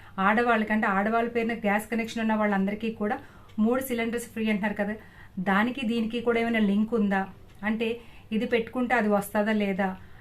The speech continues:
లేకపోతే ఇదివరకు పెట్టుకున్న వాళ్ళకే వస్తుందా, ఇప్పుడు పెట్టుకున్న వాళ్ళకి రాదా? ఈ డౌట్స్ అన్నిటికీ గురించి కూడా ఈరోజు మనం చెక్ పెట్టేద్దామండి. వీడియోని ఎవరైతే చూస్తున్నారో, please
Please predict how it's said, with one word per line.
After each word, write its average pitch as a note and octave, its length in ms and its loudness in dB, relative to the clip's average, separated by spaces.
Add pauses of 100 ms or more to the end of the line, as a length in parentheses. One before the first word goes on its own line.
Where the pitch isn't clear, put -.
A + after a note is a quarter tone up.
(140)
లేకపోతే A#3+ 400 0
ఇదివరకు A#3 420 2
పెట్టుకున్న A#3 400 0
వాళ్ళకే A#3 320 2
వస్తుందా, G#3 520 2
ఇప్పుడు A3 260 -2
పెట్టుకున్న A3 400 -2
వాళ్ళకి A3 200 -2
రాదా? G3 440 0 (500)
ఈ B3 300 -2
డౌట్స్ A3 300 -2
అన్నిటికీ A#3+ 400 -2
గురించి A3 300 0
కూడా A#3 140 0
ఈరోజు A3 380 0
మనం A3+ 180 -2 (120)
చెక్ F#3+ 220 -6
పెట్టేద్దామండి. G#3 680 0 (360)
వీడియోని C4 480 0
ఎవరైతే A3+ 520 2
చూస్తున్నారో, G3+ 560 -2 (120)
please C#4 240 2